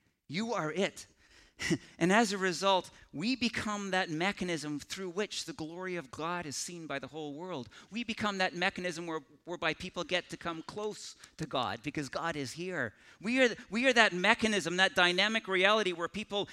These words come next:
hear the truth of God spoken from his word, both by my lips and by yours. And we are that reality, the temple of God, through which people ultimately come to hear about this possibility of forgiveness of sin so that they too might be reconciled with God.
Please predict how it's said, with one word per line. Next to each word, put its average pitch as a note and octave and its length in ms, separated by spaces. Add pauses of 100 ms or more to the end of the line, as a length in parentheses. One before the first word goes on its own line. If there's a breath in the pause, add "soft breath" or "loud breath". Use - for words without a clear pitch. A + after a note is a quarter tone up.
hear A#3 320
the G#3 120
truth A3+ 400
of G3+ 120
God E3 280
spoken E3 400
from D3 180
his C3 220
word, C3+ 280
both C3+ 300
by C3+ 140
my C#3 240
lips G3 280
and G3 120
by G3 100
yours. G3 480 (260 loud breath)
And E3 140
we A3+ 140
are A#3 100
that G3 240
reality, F3 500
the C#3+ 120
temple G3 400
of C#3 100
God, D#3+ 280
through D#3 180
which D3 240
people D3+ 280
ultimately C#3 440
come D3 340 (280 loud breath)
to D3 60
hear F#3 300
about D3+ 280
this C#3 180
possibility C#3+ 720
of A#2 60
forgiveness B2+ 520
of A#2+ 100
sin C3 220
so A#2+ 140
that A#2 140
they B2 200
too G#3 260
might A#2+ 200
be A#2+ 100
reconciled A#2+ 800
with - 180
God. F2+ 120